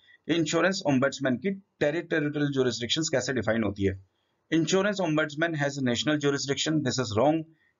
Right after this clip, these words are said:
Insurance ombudsman has state jurisdiction, this is also wrong।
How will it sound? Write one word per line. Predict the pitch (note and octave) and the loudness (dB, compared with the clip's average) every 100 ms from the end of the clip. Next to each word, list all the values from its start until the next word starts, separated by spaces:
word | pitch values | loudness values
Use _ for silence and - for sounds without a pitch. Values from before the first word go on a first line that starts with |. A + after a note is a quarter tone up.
| - | 0
Insurance | D3 D#3 D#3 D3+ | 2 2 0 2
ombudsman | D3+ C#3+ C#3 C3+ C#3 | 0 2 0 0 0
has | B2+ B2+ | 0 -2
state | - C#3+ D3 D#3 | -2 -2 0 2
jurisdiction, | D3+ D3+ C#3 C#3+ | 2 0 -2 0
this | A#2+ G2 A2+ | 0 -2 0
is | A2+ | 0
also | B2+ D#3+ | 2 2
wrong। | D#3+ D#3 | 2 0